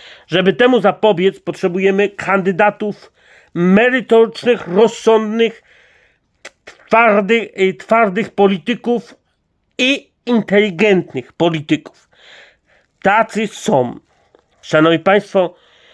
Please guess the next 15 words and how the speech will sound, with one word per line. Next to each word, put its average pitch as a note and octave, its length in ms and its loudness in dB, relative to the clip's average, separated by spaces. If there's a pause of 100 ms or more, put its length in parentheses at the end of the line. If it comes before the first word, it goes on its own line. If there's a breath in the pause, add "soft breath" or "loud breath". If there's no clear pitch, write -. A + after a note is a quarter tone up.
(280 soft breath)
na E3 640 2
list-, - 600 -10 (280)
listach F#3+ 840 -2 (100)
do A3 280 0
Europarlamentu E3+ 960 0
Zjednoczonej D#3+ 540 0
Prawicy. D3 600 -4 (1120 soft breath)
I D#3 440 0 (400)
na G#3+ 200 2
tych B3+ 220 -6
kandydatów D3+ 1000 -2 (2250 soft breath)
radzę, E3+ 720 0
szanowni D#3+ 400 0
państwo, D3 640 -2 (280)
głosować D3+ 920 -2